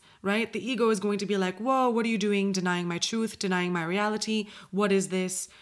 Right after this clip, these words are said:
Why are you acting like this didn't happen? Why are you acting like you weren't even there and that you didn't see this happen?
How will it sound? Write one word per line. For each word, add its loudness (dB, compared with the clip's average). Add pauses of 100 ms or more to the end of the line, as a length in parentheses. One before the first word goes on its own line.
(120)
Why 4
are 6
you 4
acting -4
like -4
this -4
didn't -6
happen? -4
Why 2
are 2
you 2
acting -4
like -6
you -2
weren't 2
even -2
there -4 (200)
and -4
that -2
you 0
didn't 2
see 0
this -4
happen? -6